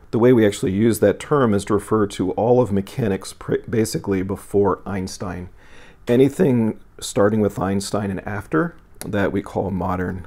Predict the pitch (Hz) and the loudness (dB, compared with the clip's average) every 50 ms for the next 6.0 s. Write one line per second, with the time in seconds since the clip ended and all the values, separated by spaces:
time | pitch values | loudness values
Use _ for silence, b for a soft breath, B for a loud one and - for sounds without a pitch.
0 | - - - - - 104 90 82 85 - - - - - B B B B B B | -16 -20 -20 -6 -4 -4 -2 -2 -4 -8 -8 -14 -14 -14 B B B B B B
1 | B B B B - - - 117 101 101 101 - - 107 - 101 - - - - | B B B B -12 2 6 6 6 6 4 0 -2 0 0 -2 -4 -2 -4 -4
2 | - - - 110 104 - - 95 85 95 98 90 - - 143 127 127 123 120 113 | -4 -2 -2 -2 -2 -2 -2 -4 -4 -2 -4 -6 -2 0 0 2 2 0 -2 -2
3 | 110 101 98 98 107 101 101 98 - - 110 117 113 95 - - - 123 123 110 | -4 -2 -2 0 0 0 0 -2 -2 -4 -8 -6 -6 -8 -10 -6 -4 -2 -2 -2
4 | 101 101 95 - - - 98 95 - - - 113 113 113 107 98 92 95 - - | -2 -4 -6 -6 -8 -8 -8 -8 -10 -4 -2 -2 -2 -2 -4 -6 -6 -6 -8 -8
5 | - 110 95 101 98 - - 92 92 92 92 - 95 95 92 101 92 90 95 95 | -8 -8 -8 -6 -8 -8 -10 -8 -8 -8 -6 -6 -6 -4 -4 -4 -4 -6 -8 -12